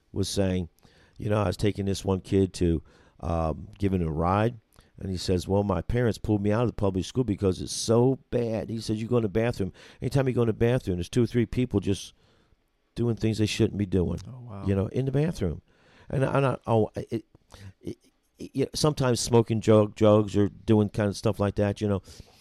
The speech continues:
Speaker 1: and sometimes just other things, you know, um, because when, when you throw God out, the devil is coming in. And they did that seventy, eighty years ago, you know.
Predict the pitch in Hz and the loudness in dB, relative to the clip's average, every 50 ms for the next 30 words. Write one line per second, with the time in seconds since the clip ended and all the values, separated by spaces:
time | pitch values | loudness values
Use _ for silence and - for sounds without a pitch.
0 | - - - - 110 - - 135 151 - 131 120 117 110 - 120 - 120 117 170 | -18 -10 -6 -6 -4 -4 -2 -4 -2 -2 0 -2 -2 -2 -4 -2 -2 -2 -2 -2
1 | 226 208 - - 92 90 87 - 123 127 139 143 - - _ _ - - - - | -4 -8 -6 -6 -6 -6 -6 -4 -2 0 0 0 -2 -6 _ _ -20 -20 -20 -20
2 | - - _ _ - 107 110 107 104 104 101 104 104 98 _ _ _ _ _ _ | -20 -20 _ _ -2 0 2 4 2 2 0 -2 -6 -12 _ _ _ _ _ _
3 | _ - _ - 139 135 - 165 147 135 127 - - 123 - _ _ _ _ _ | _ -12 _ -6 -4 -2 0 0 2 2 2 0 -4 -10 -14 _ _ _ _ _
4 | _ _ _ _ _ - - 127 156 196 220 190 - - 147 151 139 139 151 143 | _ _ _ _ _ -12 -6 -4 -2 -2 -2 -4 -6 -10 -10 -10 -6 -2 -2 0
5 | 156 151 147 - - - 180 202 226 226 185 165 160 160 151 151 160 - 139 131 | 0 0 0 0 -2 -2 2 2 2 2 0 -2 -2 0 -2 -4 -4 -4 -4 -4
6 | 120 90 - - - - - - _ _ _ _ _ _ _ - - 139 135 - | -4 -4 -6 -10 -14 -20 -20 -20 _ _ _ _ _ _ _ -2 0 0 0 2
7 | - 165 190 175 143 135 - 107 113 - - - 104 98 117 131 - - 175 208 | 0 0 0 0 -2 -2 -2 -2 -4 -2 0 2 2 2 2 2 0 -2 -2 -2
8 | 110 - - - - - _ _ _ _ _ _ _ _ - - 165 202 269 190 | -4 -6 -8 -12 -20 -20 _ _ _ _ _ _ _ _ -8 -6 -4 -4 -2 -2
9 | 160 143 120 - - - - - - 131 131 139 143 143 143 147 156 160 180 180 | -2 0 0 0 -2 -2 -2 0 2 2 2 2 0 0 0 0 0 0 0 0
10 | 220 285 277 175 113 104 - 101 85 65 - 101 127 - 139 123 117 131 175 190 | 0 0 -2 -2 -4 -2 0 0 0 0 0 -4 -2 0 2 2 2 2 0 -2